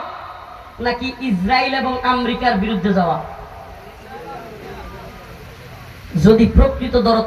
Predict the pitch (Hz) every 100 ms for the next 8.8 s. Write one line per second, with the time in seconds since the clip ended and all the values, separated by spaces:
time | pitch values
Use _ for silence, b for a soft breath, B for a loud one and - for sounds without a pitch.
0 | - 190 - 196 165 - - - - 247
1 | 233 233 262 262 - 226 196 165 156 -
2 | - 196 - 277 285 262 233 226 196 208
3 | 226 214 202 196 - 196 165 - - -
4 | - 196 214 214 170 - - - 196 240
5 | 233 - 330 - 277 233 233 233 247 -
6 | - 226 240 226 214 165 - - - 240
7 | 220 180 233 202 156 233 226 220 - 240
8 | 208 214 220 202 214 190 185 160